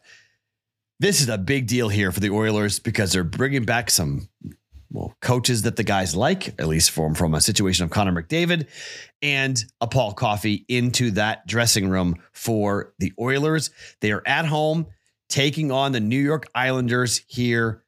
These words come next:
tonight. Now, the Islanders plus one forty-five dogs. If you go to regulation, however, it's not minus one seventy-five on the Oilers. It's minus one fifteen. I like that much better.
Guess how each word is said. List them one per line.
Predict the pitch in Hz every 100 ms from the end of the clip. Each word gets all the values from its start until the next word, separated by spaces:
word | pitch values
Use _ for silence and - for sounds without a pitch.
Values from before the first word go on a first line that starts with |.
| -
tonight. | - 104 123 82 - _
Now, | 127 127 - - - - - -
the | 120
Islanders | 160 202 214 165 139 143 - - _ _ _ - - _ - - -
plus | 175 175
one | 165 147
forty-five | 151 147 135 123
dogs. | 107 69 - - - - - - -
If | 214 247 -
you | 262
go | 185 202 214
to | 202
regulation, | 175 175 170 165 165 156 127
however, | 123 107 85 69 - _ _ _ _ - -
it's | 107
not | 165 196
minus | 156 147 110
one | 127
seventy-five | 117 123 110 98 87 127 110
on | 90
the | 104
Oilers. | 131 85 -
It's | 107
minus | 131 147 -
one | 131
fifteen. | 120 107 - - 131 85 - - _ _ _ _ - - - -
I | -
like | 117 147
that | 170 143
much | 143 -
better. | 123 76 -